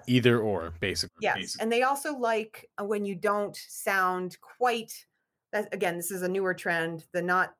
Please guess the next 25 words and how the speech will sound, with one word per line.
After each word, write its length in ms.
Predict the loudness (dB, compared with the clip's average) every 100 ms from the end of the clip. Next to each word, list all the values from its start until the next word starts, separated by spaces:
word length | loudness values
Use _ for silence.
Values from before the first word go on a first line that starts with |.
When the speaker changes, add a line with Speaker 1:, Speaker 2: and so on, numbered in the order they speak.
| -2
Speaker 2:
non-gender 640 | 2 2 2 2 4 4
and 200 | 4 2
also, 540 | 0 0 2 2 2 0
um, 380 | 0 0 -2 -4
non, 520 | -2 0 2 2 0
um, 640 | -2 -2 -2 -2 -2 -4 -8 _ _ _ _ _ _ _ -20 -4
<clears throat> 580 | 0 0 -2 -10 -20 -6
non, 560 | 0 4 4 4 2 0 -4 -14 -20
what's 180 | -16 -14
the 80 | -8
word? 340 | -4 -2 -2
Not, 160 | -4 -6 -8 -8
<laughs> 200 | -6 -2
non-American. 840 | 0 0 0 0 0 0 -2 -6
That's 240 | -6 -6
not 160 | -8 -6
a 40 |
word. 160 | -6 -6 -10 -2
Like, 300 | 0 0 -4 0
basically, 480 | 2 2 0 2 4
like, 380 | 4 4 0 _ _ _ _ _ _ -2
um, 480 | 0 0 -2 -6 -12 _ _ _ _ _ _ _ _ _ _ _
like 220 | -4 -4
you 80 | -2
don't 340 | 0 2 0